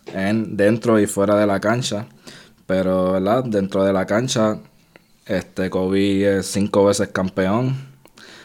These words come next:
En tres de esos fueron three-peat con Shaq, ¿verdad? Que ese era uno de los dúos más dominantes en casi toda la historia, por así decirlo. Es dieciocho veces All-Star, cuatro veces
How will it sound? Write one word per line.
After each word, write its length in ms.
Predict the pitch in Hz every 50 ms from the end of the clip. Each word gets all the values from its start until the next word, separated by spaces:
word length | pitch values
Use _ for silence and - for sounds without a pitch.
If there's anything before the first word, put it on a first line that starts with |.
| - _ _ _ -
En 600 | - 95 92 92 92 90 90 90 90 90 87 -
tres 220 | - 98 101 101
de 100 | 98 107
esos 200 | 107 107 117 107
fueron 680 | - - 104 101 101 101 101 98 98 95 95 92 90 87 -
three-peat 420 | - 101 98 92 - 101 95 -
con 160 | - 104 98
Shaq, 360 | 95 - - 104 117 131 131 113
¿verdad? 340 | 104 98 95 104 131 147 147 143 - - - - -
Que 100 | - 92
ese 180 | 90 - - 95
era 300 | 98 101 98 98 95 98
uno 200 | 98 101 98 98
de 60 | 101
los 180 | 101 98 92 87
dúos 260 | 95 98 98 98 95
más 220 | 92 92 95 95 92
dominantes 640 | 98 95 95 95 92 92 92 98 92 - 95 92 92
en 120 | 92 90 87
casi 320 | - - 90 - 104 95
toda 240 | 87 98 92 95 95
la 60 | 95
historia, 420 | 87 - - 92 107 123 117 104
por 140 | 95 98 92
así 180 | 90 85 - 98
decirlo. 520 | 98 90 - - 107 110 113 107 101 - - _ _ _ _ - - - - - - - _ -
Es 160 | 90 98 98
dieciocho 560 | 95 107 107 - 110 104 101 101 - 117 110
veces 300 | 107 107 101 110 113 - -
All-Star, 600 | - 95 110 120 - - - 107 101 107 120 131 - - - - - - _ _ _ - - - - - - - - - - - -
cuatro 400 | 107 101 101 110 113 120 127 120
veces 400 | 117 113 110 110 - 117 107 -